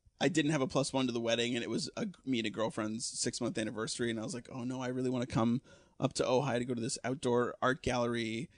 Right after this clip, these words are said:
to see you marry this stranger that you've known for eight months, but it's me and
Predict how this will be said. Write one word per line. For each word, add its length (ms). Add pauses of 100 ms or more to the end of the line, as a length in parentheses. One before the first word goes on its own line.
(280)
to 100
see 220
you 180
marry 300
this 340
stranger 720
that 160
you've 140
known 120
for 120
eight 180
months, 280
but 500 (640)
it's 280
me 260
and 320